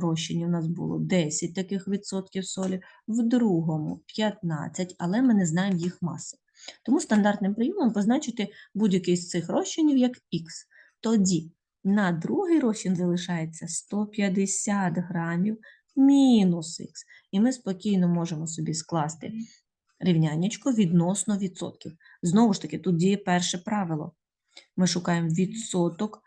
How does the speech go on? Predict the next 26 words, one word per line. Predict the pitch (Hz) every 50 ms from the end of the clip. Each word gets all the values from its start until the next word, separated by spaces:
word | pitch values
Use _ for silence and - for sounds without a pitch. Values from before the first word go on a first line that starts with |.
| _ _ -
від | 180 165 185 190 185 175 - - _ _
числа. | - - - 180 175 - - 170 147 156 156 - _ _ _ _ _ _ _ _ _ _ _ _ _ _
Десять | - 185 202 202 185 175 175 - 190 180 - - - _ -
від | 185 180 196 180 160
ікса, | 180 175 - - - 185 180 180 175 -
десять | 180 185 190 180 180 180 -
відсотків | 180 180 - 185 175 - - 175
від | 180 160
ікса, | 170 165 - - - 170 170
п'ятнадцять | 170 - 202 196 - 202 196 190 - 170
відсотків | 180 175 - 180 175 175 - 180 165
від | 180 175
ста | - - - 185 180
п'ятдесяти | 175 185 185 - 175 160 165 160 165 - 180
мінус | 180 180 180 190 185 - -
ікс. | 208 208 - - - _ _ _ - _ - - _ _ _
І | - 233
це | 240 - 220
все | 190 - - - 190
буде | 170 175 165 175
дорівнювати | 160 180 170 180 202 233 254 262 254 254 233
дванадцяти | 185 175 170 180 180 170 165 160 151 156 156 - 175 175 208
відсоткам | 202 214 208 - 226 226 226 226 208 208
від | 165 160 165
ста | - - - 170 165 175 175 - _ _ _ _ _
п'ятдесяти. | - 175 175 170 156 - - - - - - - - -